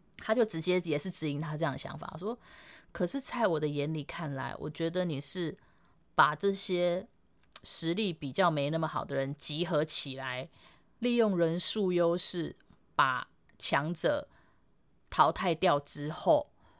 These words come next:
最后可以跟你竞争的人就只，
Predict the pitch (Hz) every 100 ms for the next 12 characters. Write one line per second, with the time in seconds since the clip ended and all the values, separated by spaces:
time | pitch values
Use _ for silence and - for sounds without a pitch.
0 | _ _ _ - 240 180 - 196 156 -
1 | _ _ _ - - 190 156 185 156 160
2 | 170 156 160 156 135 117 135 156 _ _
3 | _ _ _ - 196 -